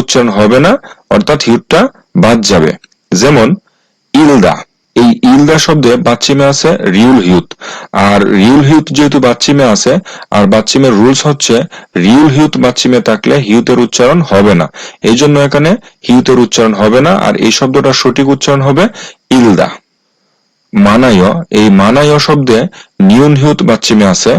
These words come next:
জুর বাচ্চিম হিসেবে, আর যেহেতু বাচ্চিমের রুলস হচ্ছে নিউন হিউত বাচ্চিমে থাকলে হিউতের উচ্চারণ হবে না, এই জন্য এখানে নিউন হিউতের জায়গায় হিউতের উচ্চারণ হবে না, যার কারণে এই নিউনটা চলে যাবে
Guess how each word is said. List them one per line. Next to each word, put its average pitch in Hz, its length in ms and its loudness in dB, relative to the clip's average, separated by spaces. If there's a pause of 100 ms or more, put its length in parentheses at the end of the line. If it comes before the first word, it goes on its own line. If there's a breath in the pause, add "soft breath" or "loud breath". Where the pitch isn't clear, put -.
(300 loud breath)
জুর 131 200 2
বাচ্চিম - 260 0 (100)
হিসেবে, 87 320 -2 (480 loud breath)
আর 92 160 2
যেহেতু 127 340 0 (280)
বাচ্চিমের 117 440 0
রুলস 123 280 2
হচ্ছে 139 280 -2 (200)
নিউন 139 280 2
হিউত 151 180 0 (120)
বাচ্চিমে 131 380 -2 (100)
থাকলে 147 280 -2 (440 loud breath)
হিউতের 120 380 2
উচ্চারণ 139 360 0 (140)
হবে 104 300 2
না, - 60 -4 (160)
এই 110 120 2
জন্য 147 160 0 (520 loud breath)
এখানে 127 220 0 (140)
নিউন 135 280 2
হিউতের 143 360 0 (100)
জায়গায় 117 360 0
হিউতের 127 420 0
উচ্চারণ 123 360 -2 (100)
হবে 104 280 2
না, 76 60 -2 (500 loud breath)
যার 110 220 0
কারণে 139 240 2 (220)
এই 110 160 2
নিউনটা 131 380 0
চলে 120 200 0
যাবে 107 140 2